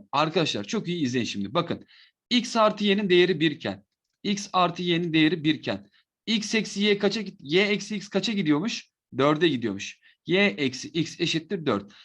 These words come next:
Şimdi ben bunları taraf tarafa düzenlesem. Topladım yani ben bunları. İki y eşittir beş. Y eşittir kaç geldi arkadaşlar? Beş bölü iki geldi. Bu cepte. Ben gidip herhangi bir tanesinde y gördüğüm yere şurada mesela beş bölü iki yazsam.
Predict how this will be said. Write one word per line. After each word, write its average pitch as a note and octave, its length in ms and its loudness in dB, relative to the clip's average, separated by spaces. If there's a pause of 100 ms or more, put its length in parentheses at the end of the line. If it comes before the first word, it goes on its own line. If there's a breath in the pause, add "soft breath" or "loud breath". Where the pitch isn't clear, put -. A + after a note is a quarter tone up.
Şimdi A#3+ 200 0
ben B3 180 4
bunları B3 220 2
taraf A#3 320 2
tarafa F#3+ 320 0
düzenlesem. E3+ 600 -2 (800)
Topladım G3 380 2
yani D#3+ 220 2
ben C3 180 2
bunları. C3 380 -2 (340 soft breath)
İki D#3 220 -6
y A3 220 4
eşittir F3 480 -2
beş. G#3 280 -2
Y F#3+ 120 2
eşittir G3 480 -4
kaç A#3+ 240 -4
geldi F3 260 2
arkadaşlar? D3+ 540 -2 (360 soft breath)
Beş A3+ 260 0
bölü A3 160 0
iki A3+ 180 0
geldi. C3 340 2
Bu A3 60 -6
cepte. E3 480 -4 (320 soft breath)
Ben G3+ 180 2
gidip G3+ 160 -2
herhangi G#3 280 4
bir G3 40 -6
tanesinde G#3 400 -2
y F3+ 200 2
gördüğüm G3 300 0
yere E3 140 -2
şurada F3+ 240 -8
mesela E3 360 0
beş F#3+ 240 0
bölü F3 100 -2
iki F3 160 -6
yazsam. C3 340 -4